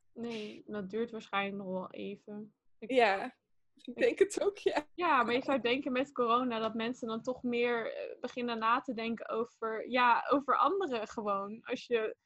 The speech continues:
Speaker 1: naar de
Speaker 2: Oh.
Speaker 1: supermarkt gaat, dat je een masker op doet, zodat je niet op de appels hijgt van iemand anders die terugkomt bij iemand met een autoimmuunziekte. Ja, dat is hoe ik erover denk. Ik denk van, ja, dat is toch gewoon heel
Speaker 2: Ja,
Speaker 1: makkelijk.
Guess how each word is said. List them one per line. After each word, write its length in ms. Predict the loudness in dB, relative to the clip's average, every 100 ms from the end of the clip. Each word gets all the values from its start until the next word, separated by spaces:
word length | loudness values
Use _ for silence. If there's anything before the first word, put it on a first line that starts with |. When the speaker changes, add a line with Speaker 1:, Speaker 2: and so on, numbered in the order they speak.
| _ -2
Speaker 1:
naar 180 | 2 4
de 40 |
Speaker 2:
Oh. 120 | 4
Speaker 1:
supermarkt 540 | 2 0 2 2 2 -2
gaat, 200 | 0 0
dat 140 | -2
je 80 | -2
een 140 | -2
masker 340 | 0 -2 -4 -6
op 180 | -6 -8
doet, 200 | -12 -6
zodat 280 | -6 -6
je 80 | -4
niet 200 | -6 -4
op 140 | -8 -2
de 60 |
appels 400 | 0 0 -2 -2
hijgt 400 | 0 0 -2 -6
van 120 | -10
iemand 240 | -2 -2 2
anders 380 | 0 2 -4 -4
die 160 | -6
terugkomt 400 | -4 -6 -2 -2
bij 140 | 0 0
iemand 320 | -2 -4 -4
met 100 | -4
een 80 | 2
autoimmuunziekte. 800 | 2 2 0 2 4 2 2 6
Ja, 100 | 6
dat 160 | 8 8
is 100 | 8
hoe 140 | 10
ik 100 | 8
erover 360 | 8 8 6 6
denk. 120 | 6
Ik 60 | 6
denk 120 | 6
van, 180 | 6 8
ja, 200 | 6 6
dat 180 | 4
is 120 | 2 -4
toch 120 | 2
gewoon 240 | 4 4
heel 140 | 4 4
Speaker 2:
Ja, 120 | 6
Speaker 1:
makkelijk. 240 | 6 6